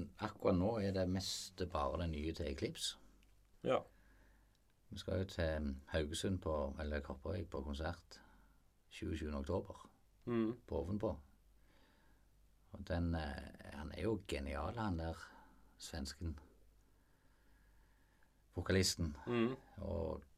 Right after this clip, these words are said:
Speaker 1: det er kanonbra, den nye plata. Så det er liksom bare, det er da du, når nye, altså det kommer nye utgivelser, og så du hører at de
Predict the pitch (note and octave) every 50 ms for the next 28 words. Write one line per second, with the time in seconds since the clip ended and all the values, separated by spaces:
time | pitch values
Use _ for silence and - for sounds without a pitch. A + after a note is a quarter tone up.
0 | - - - - - - - - - - - - - F#2+ A#2+ B2+ G#2 D2+ D2 C#2+
1 | - - C#2+ D2+ C#2+ C#2+ D2 D2 D2+ D2+ D2 - - - - _ - - _ _
2 | _ _ - - - - - G#2+ E2+ E2 D#2+ E2 D#2+ E2 D#2+ D2+ D2 D2 C#2+ D2+
3 | D#2 D#2 D2+ D2+ - - - - - - - - - _ _ - E2 D#2+ F2+ F2
4 | F2+ F#2 F2+ E2 D#2 D2 C#2+ - - - - - - - - - - - - -
5 | - - - - E2+ F2+ F2 D#2+ D2+ F2 F#2+ - - - - - - - - -
6 | - - - D#2+ D#2 D2+ - - - E2+ E2+ E2+ D#2+ E2 D#2+ D2 D2 E2 E2+ D#2
7 | - D#2+ E2 F2+ F#2+ D#2+ - C#2+ - - - - - - - - - - - -
8 | - - - - - - C#2+ D2 D2 D2 D2 C#2+ D2 B1+ C2+ - - - - -
9 | D2